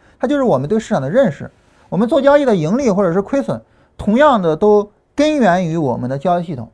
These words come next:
一个交易系统带来了两个东西，所以呢，在这个时候呢，你要接受盈利，就必须接受亏损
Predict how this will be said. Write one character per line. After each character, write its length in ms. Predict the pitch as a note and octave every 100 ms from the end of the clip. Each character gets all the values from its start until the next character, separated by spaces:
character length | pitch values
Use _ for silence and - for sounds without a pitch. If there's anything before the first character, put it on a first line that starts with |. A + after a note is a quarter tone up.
| -
一 120 | G3
个 80 | C4
交 180 | C4+
易 40 | B3+
系 60 |
统 140 | G#3 C#3+
带 140 | G#3+
来 80 | F3
了 80 | G3
两 160 | C#3
个 80 | B2
东 160 | C#3 G3+
西， 160 | - - _ _ _ _ _ _
所 180 | - D4
以 60 | D4+
呢， 140 | B3
在 120 | B3+
这 80 | C#4+
个 140 | D4+ A3+
时 100 | F#3
候 140 | G#3+
呢， 180 | F#3+ E3+ _ _
你 220 | F3 F#3
要 220 | G#3 D#4 A#3+
接 220 | C4+ C#4
受 140 | B3+
盈 180 | E3 D#3
利， 140 | A#3
就 140 | E3 A3
必 180 | A3+ G3+
须 160 | A3
接 120 | G3+
受 120 | G3+ D#3+
亏 160 | F3
损 140 | C#3+